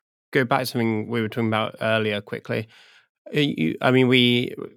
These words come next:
we're talking about chatbots as the main option, but you talked about how there are more advanced versions of this available, or that you can combine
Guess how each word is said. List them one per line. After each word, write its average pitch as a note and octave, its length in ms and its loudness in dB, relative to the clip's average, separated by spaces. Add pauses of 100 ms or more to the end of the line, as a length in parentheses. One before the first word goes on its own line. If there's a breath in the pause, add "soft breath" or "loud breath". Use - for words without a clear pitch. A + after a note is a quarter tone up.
(260)
we're C3 160 0
talking C3+ 180 0
about B2 160 -2
chatbots B2 520 0
as A2 160 -4
the A#2+ 60 -2
main A#2 200 2
option, A2 400 -4
but A2+ 140 -2
you A#2+ 160 0
talked B2+ 320 -4
about A2 500 0
how G#2+ 460 0
there G#2+ 240 -2
are G#2+ 80 -2
more A#2 200 2
advanced A2 460 -2
versions A2+ 480 -2
of G#2+ 60 -10
this - 160 -10
available, G#2+ 720 -4
or G#2+ 400 -8 (280 soft breath)
that A#2 100 -4
you G#2+ 120 0
can G#2+ 260 -4
combine A2 680 -2